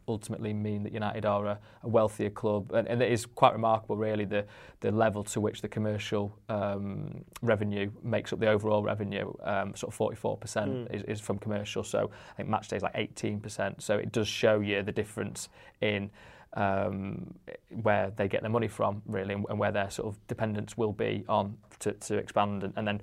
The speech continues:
Speaker 1: ultimately fund, um, these players. I mean, that was one point that was, that was sort of stressed, that was the, the commercial revenue isn't a means to an end. It's not a sign of success for them. They do want to, they, they want to use that as a way of then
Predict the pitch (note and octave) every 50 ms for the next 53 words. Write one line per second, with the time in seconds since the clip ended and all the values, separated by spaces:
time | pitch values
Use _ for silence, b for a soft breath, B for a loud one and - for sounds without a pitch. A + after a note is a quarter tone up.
0 | B B B B B A#2+ A#2 G#2 - B2+ G#2 G#2 G#2 - - - A#2 A2 G#2 G#2
1 | G2+ - B B B B B B B B - A2 G#2+ G#2 G2+ G#2 - - G#2+ G#2
2 | - - A#2 A2+ G#2+ G#2 A2+ A#2+ A#2+ C3 - B2+ A#2+ G#2+ A#2+ C3 B2 B2 A#2+ -
3 | B2 A2+ A2 G#2+ G#2+ G#2 G#2+ G#2+ - - - A#2 G2 G#2 - - A2 G2+ A2 -
4 | - - A2+ G#2+ G#2+ - - - A#2 A2 - A2 A2+ G#2+ G#2 - B B B B
5 | B B B B B - F#3 A2+ B2 B2 - A#2+ A#2+ - - C3+ C3 B2+ A#2+ A2+
6 | - B2 A#2 G#2+ A2+ A2 A2 A2+ A2+ G#2 A2 - A#2 A2+ A2+ A2 G#2+ G#2+ G#2+ -
7 | - A2 G#2+ G#2+ G#2+ G#2 G#2 G2+ - - A#2+ A2 G#2+ - - - A2 - - A#2+
8 | G#2+ G#2 G#2 G#2 - - - - - A2+ A2 G2+ - - - A2+ G2+ G#2 G#2 G#2
9 | G#2+ G#2 A2 G#2+ G#2 G#2 - - B2 A#2 A2 G#2+ G#2 G#2+ - B2 A2+ A2 G#2+ G#2+
10 | - - - A2 G#2+ G#2 G2+ G2+ b b b b _ _ _ _ - _ _ _
11 | _ - - A2+ G#2+ - - A#2 G2+ F#2+ F2+ A2+ A2+ G#2+ - - - A#2 A2+ A2
12 | G2+ A2+ A2 - A2+ G#2+ G#2 G2+ A2 A2 G#2+ G#2 G2+ G#2+ A2 G#2+ G#2 G#2